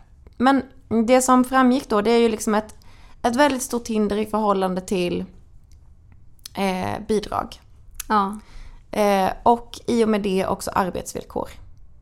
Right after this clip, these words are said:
Speaker 1: Så det här var liksom stora grejer som framgick, att så här, här är det knepigt och vad händer,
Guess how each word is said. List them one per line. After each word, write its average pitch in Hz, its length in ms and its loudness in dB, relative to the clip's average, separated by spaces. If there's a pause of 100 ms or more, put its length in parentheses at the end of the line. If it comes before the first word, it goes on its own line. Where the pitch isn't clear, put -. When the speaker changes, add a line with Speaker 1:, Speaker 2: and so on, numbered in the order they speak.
(440)
Speaker 1:
Så - 140 -6
det 254 60 6
här 254 80 10
var 262 100 6
liksom 254 220 2
stora 247 520 0
grejer 226 280 0
som 202 160 -2
framgick, 214 600 0
att - 160 -4
så 202 80 0
här, 190 140 4
här 254 420 6
är 202 80 0
det 214 60 -4
knepigt 226 680 -2
och - 100 -4
vad 214 80 0
händer, 220 720 2